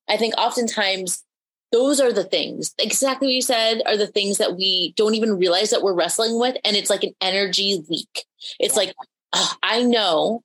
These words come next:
Speaker 1: for myself, in order to do, just feel better, do better work, whatever, I know what I need."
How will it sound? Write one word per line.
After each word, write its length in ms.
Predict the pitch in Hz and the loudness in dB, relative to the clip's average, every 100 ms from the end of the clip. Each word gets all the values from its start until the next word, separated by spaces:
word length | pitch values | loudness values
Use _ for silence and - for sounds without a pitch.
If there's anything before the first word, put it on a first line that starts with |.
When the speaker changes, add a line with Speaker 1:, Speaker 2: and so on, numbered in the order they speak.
| - | -4
Speaker 1:
for 180 | 226 202 | 0 0
myself, 580 | 190 226 226 165 165 - | 2 0 0 0 -2 -2
in 100 | 202 | -2
order 280 | 180 190 196 | 0 0 -2
to 160 | 185 | -4
do, 460 | 170 185 180 175 - _ _ _ _ _ _ - | -2 2 2 2 -2 _ _ _ _ _ _ -4
just 260 | 185 - - | -2 -2 -2
feel 220 | 240 240 | 0 2
better, 480 | 226 220 220 220 - _ 170 | 2 2 2 0 -6 _ -8
do 180 | 170 226 | -2 0
better 240 | 233 233 220 | 2 2 2
work, 280 | 208 214 214 | 2 2 2
whatever, 340 | 196 196 - 214 | 0 0 -2 -2
I 120 | 226 | 0
know 160 | 226 | 2
what 100 | 214 | 2
I 80 | 196 | 0
need." 400 | 180 170 208 262 | -2 -4 -4 -6